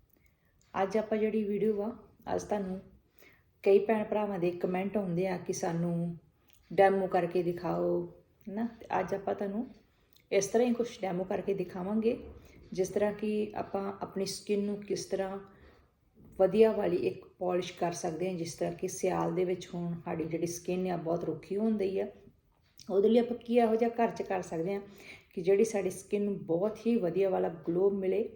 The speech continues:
ਤਾਂ ਕਿ ਸਾਡੀ ਜਿਹੜੀ ਸਕਿਨ ਆ ਉਹ ਇੱਕਦਮ ਵੀ ਥੋੜ੍ਹੀ ਵੀ ਖਰਾਬ ਨਾ ਹੋਵੇ, ਕਿਉਂਕਿ ਸਰਦੀਆਂ ਦੇ ਵਿੱਚ ਜਿਹੜੀ ਡੈਡ ਸਕਿਨ ਨਾ ਬਹੁਤ ਜ਼ਿਆਦਾ ਹੋ ਜਾਂਦੀ ਆ। ਤੇ ਆਪਾਂ ਜਿਹੜੀਆਂ ਵੀ ਚੀਜ਼ਾਂ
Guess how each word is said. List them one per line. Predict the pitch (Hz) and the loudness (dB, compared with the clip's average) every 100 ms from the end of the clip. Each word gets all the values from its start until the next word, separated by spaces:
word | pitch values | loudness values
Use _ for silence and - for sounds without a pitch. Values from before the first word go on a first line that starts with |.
| - - - _ - | -16 -20 -20 _ -4
ਤਾਂ | 180 | -2
ਕਿ | 196 | -2
ਸਾਡੀ | 190 185 170 | -2 -2 -4
ਜਿਹੜੀ | 175 180 | -2 0
ਸਕਿਨ | 180 - 185 196 202 | 0 -6 -4 -2 -4
ਆ | 190 196 - - - _ | -4 -10 -12 -20 -20 _
ਉਹ | 180 185 | 0 0
ਇੱਕਦਮ | - 180 175 156 208 214 214 | 2 0 -2 -4 0 2 2
ਵੀ | 175 190 196 - _ _ _ _ _ - | 0 -2 -4 -10 _ _ _ _ _ -20
ਥੋੜ੍ਹੀ | - 240 269 262 | 0 4 4 2
ਵੀ | 262 | 0
ਖਰਾਬ | - 202 170 170 | 0 -2 -2 -2
ਨਾ | 202 | -4
ਹੋਵੇ, | 214 196 | -2 0
ਕਿਉਂਕਿ | 202 - 185 - 214 | 0 -2 -6 0 0
ਸਰਦੀਆਂ | 202 - 196 170 208 | -2 -2 -2 0 -2
ਦੇ | 214 | 0
ਵਿੱਚ | 214 - | -2 0
ਜਿਹੜੀ | 196 | -4
ਡੈਡ | 180 185 190 | -2 -2 -2
ਸਕਿਨ | - - 214 214 | -6 -4 0 2
ਨਾ | 240 | 0
ਬਹੁਤ | 180 185 208 170 | 0 0 0 2
ਜ਼ਿਆਦਾ | 170 156 175 | 0 0 0
ਹੋ | 190 | 0
ਜਾਂਦੀ | 180 156 147 - | -2 -4 -6 -8
ਆ। | - - - - - - - | -12 -20 -20 -20 -20 -18 0
ਤੇ | 226 | 2
ਆਪਾਂ | 226 233 | 6 6
ਜਿਹੜੀਆਂ | 240 240 277 | 6 4 0
ਵੀ | |
ਚੀਜ਼ਾਂ | 269 226 226 | 0 0 2